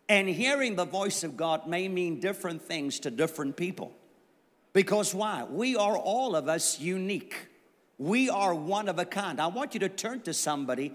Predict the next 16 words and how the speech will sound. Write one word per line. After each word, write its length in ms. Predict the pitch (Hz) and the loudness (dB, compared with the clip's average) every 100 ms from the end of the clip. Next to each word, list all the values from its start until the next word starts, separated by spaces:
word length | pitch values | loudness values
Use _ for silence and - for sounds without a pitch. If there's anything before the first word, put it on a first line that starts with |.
| - - 120 | -12 -14 0
this 360 | 165 175 - | 2 4 2
morning 420 | 190 175 156 151 | 0 0 0 -2
and 140 | 156 - | -4 -2
tell 240 | 233 226 | -2 0
them, 220 | 170 143 120 | 0 -2 0
"You, 680 | 214 277 180 196 254 - - - - _ _ | 2 2 2 0 -2 -6 -14 -20 -20 _ _
you, 720 | 120 147 262 233 190 220 294 - - - - - - | -2 4 6 6 4 4 2 -2 -14 -18 -20 -14 2
yes, 440 | 196 262 262 - | 6 6 4 4
you 500 | 269 277 196 214 285 - - - - - - - - - - | 4 4 4 4 2 -2 -14 -16 -16 -16 -16 -16 -14 -16 0
are 180 | 165 165 | 4 6
one 280 | 151 170 180 | 6 4 6
of 100 | 170 | 4
a 80 | 196 | 2
kind." 500 | - 180 123 104 92 - - - - - - - - - - - - - - - - - - - - - - | 4 2 2 -4 -8 -10 -14 -14 -14 -12 -12 -12 -14 -12 -12 -12 -12 -14 -14 -16 -16 -16 -16 -16 -18 -10 2
That's 260 | 175 180 | 4 4
right. 420 | 214 202 120 - | 6 6 4 -2